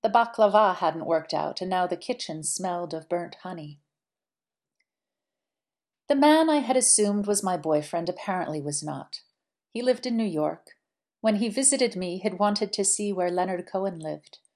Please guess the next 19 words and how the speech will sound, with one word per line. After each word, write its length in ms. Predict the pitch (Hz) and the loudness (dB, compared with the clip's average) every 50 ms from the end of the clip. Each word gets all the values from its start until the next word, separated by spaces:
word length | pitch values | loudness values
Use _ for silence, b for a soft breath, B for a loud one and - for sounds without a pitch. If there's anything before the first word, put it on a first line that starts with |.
| _ _ _ _ _ _ _ | _ _ _ _ _ _ _
He 120 | - 320 | -4 -2
took 200 | - - 330 - | 0 0 0 0
a 60 | 294 | 0
picture 380 | 294 - 269 269 - - - 233 | 0 0 -8 -8 -6 0 0 0
of 100 | 214 214 | 2 2
himself 540 | 220 196 196 - - 202 202 202 202 - 208 | 0 0 2 4 6 6 6 6 4 0 -2
in 80 | 196 | -2
the 80 | 196 196 | -2 -4
Portuguese 600 | - - 202 196 196 - 196 - 196 190 190 - | 0 0 0 0 0 -4 -6 -4 -2 -2 -2 -4
park 420 | - - 185 175 180 180 - - - | -2 0 0 0 0 -2 -6 -8 -6
there 360 | 180 170 170 170 170 175 170 - | -4 -4 -2 -4 -6 -6 -8 -8
on 220 | 170 170 165 160 | -8 -8 -8 -6
Rue 260 | 165 180 180 185 185 185 | -4 -4 -4 -4 -4 -6
Marianne. 680 | 190 185 180 175 170 160 160 160 160 160 165 170 170 - _ _ _ _ _ _ _ _ _ _ _ _ _ _ _ _ - | -6 -6 -6 -6 -8 -8 -10 -10 -10 -12 -14 -16 -18 -20 _ _ _ _ _ _ _ _ _ _ _ _ _ _ _ _ -6
Rue 500 | 175 185 202 208 202 202 196 202 202 - - | 0 2 2 2 2 2 0 -2 -4 -6 -6
Marianne, 800 | 190 185 185 180 180 175 170 165 160 160 165 165 165 170 170 _ _ _ _ _ _ - | -2 -2 0 0 0 -2 -2 -4 -4 -6 -8 -10 -12 -14 -16 _ _ _ _ _ _ -6
like 260 | 180 170 165 165 - | -2 -2 -2 -2 -4
an 60 | 170 | -8
imperative 680 | 160 151 151 - - 170 160 160 160 160 165 160 160 | -8 -8 -10 -10 -10 -10 -8 -8 -10 -10 -10 -12 -12